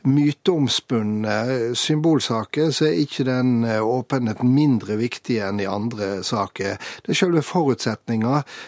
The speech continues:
eh, for vårt rettssystem. Det er faktisk, eh, åpenhet, eh, og, og det skal en hegne om og ta vare på.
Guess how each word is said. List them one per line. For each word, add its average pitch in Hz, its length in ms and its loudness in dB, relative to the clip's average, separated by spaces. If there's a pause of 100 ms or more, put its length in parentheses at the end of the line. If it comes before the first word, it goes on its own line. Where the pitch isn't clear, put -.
eh, 127 220 0
for 131 360 0
vårt 143 280 -2
rettssystem. 170 720 0 (360)
Det 175 140 4
er 143 120 2
faktisk, - 580 -2
eh, 120 580 0
åpenhet, 113 880 -2
eh, 101 460 -4 (440)
og, 120 440 0
og 123 200 -2
det 120 300 2
skal 107 220 -4
en 110 340 0
hegne 135 460 0
om 139 220 2
og - 60 -2
ta 120 100 -2
vare 107 240 -2
på. - 200 -12